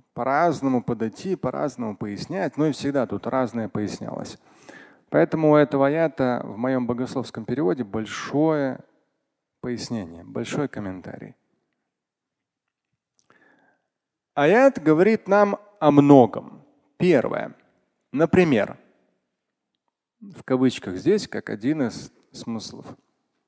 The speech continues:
«Вы, люди, не есть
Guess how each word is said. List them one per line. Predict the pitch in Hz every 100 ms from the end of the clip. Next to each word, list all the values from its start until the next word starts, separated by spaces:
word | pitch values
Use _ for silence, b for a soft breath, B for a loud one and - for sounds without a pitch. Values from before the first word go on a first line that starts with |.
| _ _ _ b b b b b
«Вы, | - 151 254 254 240 180
люди, | 160 208 233 160 185 175 151 -
не | 135 113 135 170 180 170 151
есть | 143 131 185 180 117 -